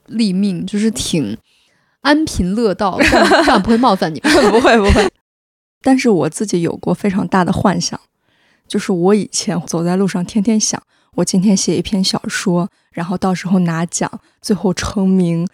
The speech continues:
Speaker 2: 然后归隐山林。<laughs> 就是这是我一系列的一些幻想，天天这样想，天天这样想。虽然它并不是一个普世意义上的成功，呃，它其实还是一个普世意义上的成功。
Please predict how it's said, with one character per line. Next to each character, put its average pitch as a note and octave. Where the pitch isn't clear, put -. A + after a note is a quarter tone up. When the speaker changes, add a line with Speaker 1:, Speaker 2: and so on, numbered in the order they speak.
Speaker 2:
然 G3
后 F3+
归 A3
隐 F3
山 F#3+
林。 E3+
<laughs> F#4
就 F4
是 C4+
这 C#4+
是 C#4
我 A3
一 E3+
系 -
列 A3+
的 E3+
一 F3+
些 A3+
幻 C#4+
想， -
天 C4
天 D4+
这 D#4
样 A3+
想， -
天 B3
天 C#4+
这 C4+
样 B3
想。 -
虽 -
然 C4+
它 C#4+
并 C#4
不 G3
是 A#3+
一 G3+
个 G3+
普 -
世 C4+
意 A#3+
义 G3
上 F#3+
的 F3
成 -
功， F#3
呃， F#3+
它 A#3
其 -
实 F3+
还 G3
是 -
一 B3
个 C#4
普 -
世 A3
意 G3
义 G3
上 F#3+
的 F3
成 F3
功。 G#3+